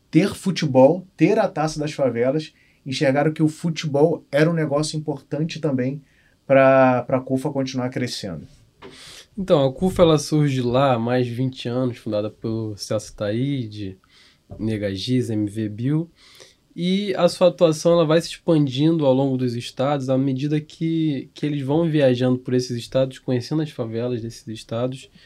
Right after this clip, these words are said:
Speaker 2: e vão formando liderança por onde eles passam. Então, por onde eles passaram, eles abriram novas cufas, cufas estaduais, que a gente chama, e essas cufas, com a expertise que eles ganharam dessas pessoas que foram lá formar,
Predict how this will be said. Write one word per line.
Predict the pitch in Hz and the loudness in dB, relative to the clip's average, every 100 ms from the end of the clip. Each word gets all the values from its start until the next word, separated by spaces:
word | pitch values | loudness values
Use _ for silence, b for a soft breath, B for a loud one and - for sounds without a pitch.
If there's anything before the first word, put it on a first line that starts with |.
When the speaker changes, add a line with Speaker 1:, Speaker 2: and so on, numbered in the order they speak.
| b b b | b b b
Speaker 2:
e | 170 | 0
vão | 147 143 190 | 2 4 4
formando | 190 - 202 170 156 165 214 214 | 2 0 2 4 4 2 2 -2
liderança | 185 175 170 147 156 - | -2 -2 0 0 -2 -6
por | - 143 | -6 -4
onde | 143 | -2
eles | 151 156 | -4 -6
passam. | - 135 127 123 104 - - b b b b | -6 -4 -4 -6 -10 -14 -16 b b b b
Então, | - 131 | -6 -4
por | 135 | 0
onde | 131 156 | 0 2
eles | 156 147 | 0 -2
passaram, | - 135 127 - 139 139 | -2 -2 0 0 0 2
eles | 127 123 - | 0 -2 -6
abriram | 127 123 127 170 165 | -4 0 2 4 2
novas | 139 135 131 127 | 2 2 0 -2
cufas, | - 156 156 139 | -4 -4 -4 -8
cufas | - 139 127 127 | -8 -10 -8 -8
estaduais, | 117 - 117 110 117 131 | -8 -8 -6 -4 -4 -6
que | - | -8
a | 113 | -8
gente | 110 110 | -8 -10
chama, | - 113 127 143 156 _ b b b - | -10 -8 -8 -8 -12 _ b b b -6
e | 139 156 | 2 4
essas | 220 214 185 | 4 2 0
cufas, | - 190 190 170 | 0 -2 0 -4
com | - | -2
a | 156 147 | -2 -2
expertise | 185 - - 156 - 156 | -4 -6 -4 -2 -2 -6
que | 156 | -2
eles | 151 147 | 0 0
ganharam | 131 127 127 151 151 | 0 0 2 0 0
dessas | 127 - | -2 -4
pessoas | - 127 139 131 | -6 -6 -4 -8
que | - | -10
foram | 135 - 160 180 151 | -20 -6 -2 0 0
lá | 131 | -2
formar, | 131 120 123 143 | -4 -4 -2 -2